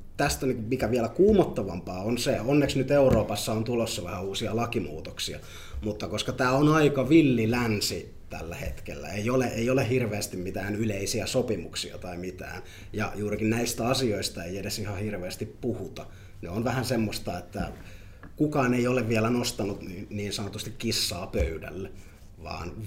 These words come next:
valtiot ja muut tahot on aika vapaita, niin, niin tekemään, mitä niitä huvittaa, niin, näiden asioiden kanssa. Ja erittäin kuumottavaa tavaraa mun mielestä ainakin.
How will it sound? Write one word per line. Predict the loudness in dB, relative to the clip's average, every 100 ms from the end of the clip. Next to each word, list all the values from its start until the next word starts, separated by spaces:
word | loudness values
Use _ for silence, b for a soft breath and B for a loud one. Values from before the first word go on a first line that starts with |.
| -10 -6
valtiot | 0 2 2 0 -2 -2 -6
ja | -4 -4
muut | -2 -2 -2 0
tahot | 0 0 -2
on | -6
aika | -4 -4 -6 -4
vapaita, | -4 -2 -2 -2 -4 -6
niin, | -6
niin | -6
tekemään, | -2 -2 -2 -4 -4
mitä | -6 -4
niitä | -4 -4
huvittaa, | -4 -4 -4 -4 -2 0 -4 -8
niin, | -12 -14 -14
näiden | -12 -10 -8 -10
asioiden | -10 -10 -10 -8 -8
kanssa. | -8 -6 -6 -6
Ja | -10 -12 b b b b b b -8
erittäin | 2 2 2 0 -2 -2
kuumottavaa | -4 -6 -6 -8 -8 -8
tavaraa | -8 -8 -8 -8 -10
mun | -10 -10
mielestä | -10 -10 -10 -10
ainakin. | -10 -12 -14 -14